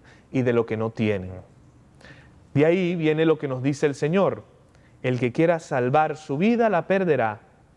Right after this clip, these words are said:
Utilizar nuestros talentos, nuestras riquezas, nuestra inteligencia para nuestro beneficio, para llenar nuestro ego. El pecado de Adán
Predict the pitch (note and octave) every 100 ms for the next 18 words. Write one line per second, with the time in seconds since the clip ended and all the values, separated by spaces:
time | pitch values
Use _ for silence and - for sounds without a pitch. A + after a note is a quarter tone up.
0 | _ _ _ - _ E3+ E3+ E3 D#3 F#3+
1 | F#3+ F#3 F#3 - _ _ D#3 D3+ D3+ C3
2 | C3 C#3 D#3 D#3 C#3+ D3+ C#3+ - - C3+
3 | C3 B2+ A#2+ A2 C#3+ C#3+ - C3 A#2+ -
4 | _ _ _ - C#3 D3 C#3 B2+ B2 C#3+
5 | E3 C3+ - B2 A#2+ A#2+ _ - - -
6 | - E3+ E3+ D#3 D3 D#3 D3 C3 D3 C#3+
7 | A#2+ C#3+ D3 C3 B2+ A#2 A#2+ A#2 A#2 C#3
8 | D3 C#3 C#3 B2+ A2+ A2+ C3+ C3 G2+ F#2
9 | - _ - - - - - C#3+ B2+ B2
10 | A#2 E3 E3 C#3+ C3 C#3 D#3+ E3+